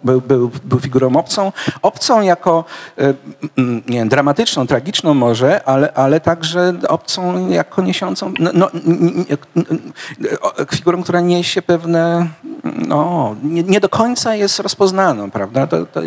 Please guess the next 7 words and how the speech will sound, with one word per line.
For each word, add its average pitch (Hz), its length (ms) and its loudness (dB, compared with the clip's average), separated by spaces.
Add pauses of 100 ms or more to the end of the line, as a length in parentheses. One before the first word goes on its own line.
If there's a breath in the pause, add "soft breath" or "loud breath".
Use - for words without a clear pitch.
na-, 160 200 -2 (440 loud breath)
nadal 170 300 4
jest 160 160 -2
tą 151 100 -6
figurą 156 320 -2
nieznanego, 165 760 2
które, 127 380 0